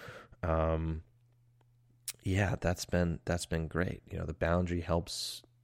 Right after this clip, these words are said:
helps protect and, and serve something in your pursuit. And that's been,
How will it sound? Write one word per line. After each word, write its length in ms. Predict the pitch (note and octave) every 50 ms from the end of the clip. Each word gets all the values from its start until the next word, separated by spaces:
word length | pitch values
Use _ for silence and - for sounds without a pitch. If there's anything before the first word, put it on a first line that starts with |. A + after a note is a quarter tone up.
| _ - -
helps 360 | - E2+ F2 E2+ E2+ - -
protect 680 | - - - D#2+ E2 - - - F2+ F#2+ - - - -
and, 260 | D#2+ D2 D2 D2 - - - - - - - - - - - - - -
and 160 | - E2 D#2+
serve 680 | - - - - - - C#3 C#3+ C3 G#2 F#2+ F2+ F2
something 760 | - - - E2+ F2 - - - E2 E2 E2 E2 E2 D#2+ F#2 - - _ _ _ _ _ _ _ _ _ _ _ - - -
in 140 | - F#2 F2
your 120 | F2 E2+
pursuit. 580 | - - E2 D#2 - - - E2 D#2+ D2+ - - _ _ _ _ -
And 380 | - D#2 D#2 D#2 D#2 D#2 - - - - - - - - - - - - - _ _ -
that's 260 | - - E2 - -
been, 520 | - - - E2 D#2+ D#2 D#2 D#2 D2+ F#2